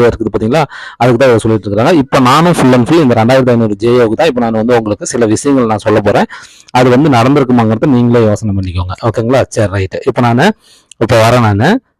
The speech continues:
இப்ப வந்து பாத்தீங்கன்னா, இப்ப ஜே ஏ வேகன்சிஸ் வந்து பாத்தீங்கன்னா எவ்வளவு இருக்குது? ரெண்டாயிரத்தி ஐநூறு. நல்லா பாத்துக்கோங்க. நான் இப்ப நோட்டிபிகேஷன்ல ரெண்டாயிரத்தி ஐநூறு வேகன்சிஸ் ஜே ஏ கொடுத்துருக்காங்க பாத்தீங்களா, அதுக்கு தான் இப்ப நான் பேசுறேன்.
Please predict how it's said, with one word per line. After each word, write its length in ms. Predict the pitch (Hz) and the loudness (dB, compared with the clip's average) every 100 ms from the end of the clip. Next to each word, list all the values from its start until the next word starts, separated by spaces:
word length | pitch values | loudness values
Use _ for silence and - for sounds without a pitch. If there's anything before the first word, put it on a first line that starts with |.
| _ _ - - - - - - - - _ - _ _ _ _ _ _ _ - - _ _ _ _ - - _ - | _ _ -20 -18 -16 -16 -18 -20 -20 -20 _ -20 _ _ _ _ _ _ _ -20 -20 _ _ _ _ -20 -20 _ -2
இப்ப 80 | 143 | 2
வந்து 120 | 143 131 | 2 2
பாத்தீங்கன்னா, 280 | 101 101 143 202 - _ - | 2 2 0 -2 -8 _ -2
இப்ப 160 | - 117 | 0 0
ஜே 100 | 120 139 | 2 2
ஏ 60 | 143 123 | 4 2
வேகன்சிஸ் 440 | 117 117 113 113 117 | 0 0 -2 -2 0
வந்து 140 | 110 | 0
பாத்தீங்கன்னா 260 | 113 113 113 | 0 0 0
எவ்வளவு 180 | 110 107 | 0 -2
இருக்குது? 280 | 101 104 123 160 - | -2 0 0 0 -2
ரெண்டாயிரத்தி 420 | 113 110 110 - 98 | -2 -2 -2 -4 -8
ஐநூறு. 240 | 95 92 - | -6 -8 -8
நல்லா 200 | 117 131 139 | -4 -2 0
பாத்துக்கோங்க. 380 | 110 104 101 139 147 | -2 -2 -4 -2 -2
நான் 140 | 113 104 | 0 -2
இப்ப 360 | - _ 127 104 | -4 _ -2 0
நோட்டிபிகேஷன்ல 560 | 123 147 143 123 120 139 | -2 -2 0 0 0 -2
ரெண்டாயிரத்தி 300 | 113 117 117 | 0 0 0
ஐநூறு 200 | 113 107 104 | 0 0 0
வேகன்சிஸ் 400 | 123 131 123 107 | 0 -4 -8 -6
ஜே 80 | 110 120 | -2 2
ஏ 60 | 117 | 0
கொடுத்துருக்காங்க 420 | - 113 110 107 107 | -2 -2 0 0 -2
பாத்தீங்களா, 240 | 117 135 | -2 -2
அதுக்கு 200 | 104 101 101 | -2 -4 -6
தான் 100 | 131 | -6
இப்ப 100 | 107 | -4
நான் 120 | 101 101 | -6 -6
பேசுறேன். 280 | 101 131 | -6 -8